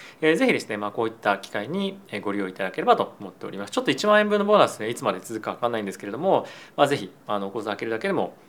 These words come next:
えー、それで、まあ、使っていただいて、まあ、気に入っていただければ、えー、継続して使っていただければいいんじゃないかなと思っております。はい、ということで、えー、まずはですね、指数の方を見ていきたいと思うんですが、えー、ダウがですね、プラスの零点九八パーセント、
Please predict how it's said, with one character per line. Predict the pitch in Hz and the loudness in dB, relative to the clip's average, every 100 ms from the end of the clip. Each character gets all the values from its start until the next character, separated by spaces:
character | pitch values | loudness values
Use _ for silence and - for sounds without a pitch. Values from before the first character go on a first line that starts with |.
| - - | -18 -12
え | |
ー、 | |
そ | 104 | -6
れ | 143 | -2
で、 | |
ま | 190 | 2
あ、 | 113 | 0
使 | - | 0
っ | 104 | -6
て | 113 | -4
い | 101 | -6
た | |
だ | 101 | -6
い | 98 | -6
て、 | 143 - - | -14 -18 -14
ま | 127 | -12
あ、 | |
気 | 123 | -8
に | 117 | -8
入 | |
っ | |
て | 107 | -6
い | 107 | -6
た | 120 | -4
だ | - | 0
け | |
れ | 226 | 4
ば、 | 220 113 - - _ _ - - _ - | 6 4 0 -20 _ _ -20 -20 _ -16
え | 107 | -10
ー、 | - | -2
継 | 107 | -2
続 | 104 | -2
し | - | -2
て | 190 | -2
使 | - | 0
っ | 104 | -4
て | 101 | -4
い | 92 | -8
た | |
だ | 117 | -6
け | - | -2
れ | 220 | 0
ば | |
い | 113 | 0
い | |
ん | 95 | -2
じ | |
ゃ | 90 | -10
な | |
い | 87 | -4
か | 170 | -4
な | |
と | 202 | -2
思 | 104 92 | -6 -10
っ | |
て | - | -16
お | 123 | -12
り | |
ま | 107 123 | -4 -4
す。 | - - - - _ | -4 -14 -20 -20 _
は | - | 6
い、 | 143 - | 6 4
と | |
い | 147 | -6
う | |
こ | |
と | 208 | 2
で、 | 240 104 - | 4 4 0
え | 107 101 | -4 0
ー、 | |
ま | 110 | 0
ず | 95 | -2
は | |
で | - | -8
す | - | -2
ね、 | 185 | -2
指 | - | -2
数 | - - 127 107 | -8 -8 -6 -6
の | |
方 | 98 | -6
を | |
見 | 95 101 | -10 -8
て | 104 | -8
い | |
き | - | -6
た | 98 | -8
い | |
と | 113 | -8
思 | 101 | -10
う | |
ん | |
で | 95 | -10
す | - | 0
が、 | 147 147 - - - - | 6 6 4 -14 -20 -2
え | 127 | 2
ー、 | 120 | 8
ダ | 220 | 8
ウ | |
が | 165 | 8
で | 107 | 2
す | - | -2
ね、 | 147 | -4
プ | 147 | 4
ラ | 147 | 4
ス | 151 | 6
の | 175 | 4
零 | 127 | 4
点 | 107 | 2
九 | - 120 | -8 -6
八 | 113 - | -4 0
パ | 113 | 0
ー | |
セ | 113 | 0
ン | 98 | -8
ト、 | - | -10